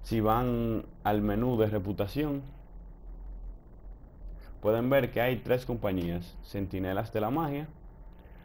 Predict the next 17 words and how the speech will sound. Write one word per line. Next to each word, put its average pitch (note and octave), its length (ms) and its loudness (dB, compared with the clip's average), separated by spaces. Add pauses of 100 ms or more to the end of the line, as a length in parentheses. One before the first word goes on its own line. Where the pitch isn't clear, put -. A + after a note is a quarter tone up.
(220)
Laboratorio G2 540 4
Star E3+ 500 2 (560)
y A2 220 4
Wayne A2 280 6
Tech. - 200 -4 (460)
Abajo B2 460 8
pueden A2 320 4
ver C3 340 2
el G2+ 140 2
estatus B2+ 760 0 (920)
de F#2+ 140 2
cada A2+ 240 6
uno: D3 300 4 (520)
neutral, C#3 600 2 (680)
afable, C3+ 540 0 (1080)
amable, D#3 580 4 (760)
agradable B2+ 680 4